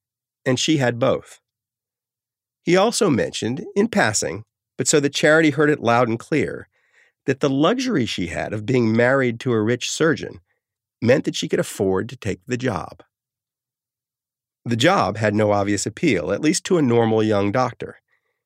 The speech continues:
It paid a third of what she could earn starting out in the private practices that had already asked her to work for them. Doctors of Santa Barbara already referred to themselves as the working poor.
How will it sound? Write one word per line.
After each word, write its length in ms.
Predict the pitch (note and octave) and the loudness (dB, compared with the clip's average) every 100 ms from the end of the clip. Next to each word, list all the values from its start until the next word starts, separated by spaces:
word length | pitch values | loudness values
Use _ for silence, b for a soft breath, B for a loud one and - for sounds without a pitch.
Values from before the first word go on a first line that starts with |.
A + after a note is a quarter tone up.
| _ - | _ -8
It 100 | B2 | 0
paid 180 | C#3+ C3 | 4 4
a 60 | |
third 400 | - F3 F3 G2+ | 2 2 2 2
of 100 | F#2 | 0
what 120 | A2 | -4
she 140 | - G#2+ | -2 -4
could 140 | A2+ | -2
earn 280 | B2 B2 A2+ | 2 4 4
starting 400 | - A2 A2 G2+ | 2 2 4 4
out 100 | G2+ | 2
in 100 | G2+ | 0
the 60 | G2+ | -2
private 400 | - A2 G#2 - | -2 -2 -2 -2
practices 600 | C3 C3+ - - F#2 G#2+ | -2 -2 -6 -10 -10 -4
that 100 | G#2+ | -2
had 120 | G#2+ | 0
already 340 | A2+ B2 C#3 | 2 2 2
asked 300 | F2+ F#2 - | 0 -2 -4
her 80 | G#2+ | -4
to 80 | A#2+ | -4
work 260 | B2+ C3+ - | -2 -4 -6
for 100 | - | -14
them. 160 | - _ _ _ _ _ _ - | -16 _ _ _ _ _ _ 0
Doctors 400 | C#3 - B2+ A#2+ | 0 2 0 0
of 120 | A#2 | 0
Santa 260 | B2+ A#2 | 2 2
Barbara 480 | G#2+ B2+ A#2 D#2 - - | 2 2 0 -2 -6 0
already 320 | B2 C#3+ C#3 | 2 4 4
referred 440 | B2 A#2 - F3 C#3+ | 2 0 0 0 0
to 60 | |
themselves 540 | E2+ F2 - D#2+ D#2 G2 | -4 -4 -4 -4 -4 -4
as 320 | F2+ F#2 - b b _ _ | -4 -4 -6 b b _ _
the 240 | G#2+ A2+ | -2 2
working 460 | G#2+ G#2 - G2 G2+ | 4 2 0 -4 -4
poor. 480 | - B2+ D#2 - | -2 -2 -2 -6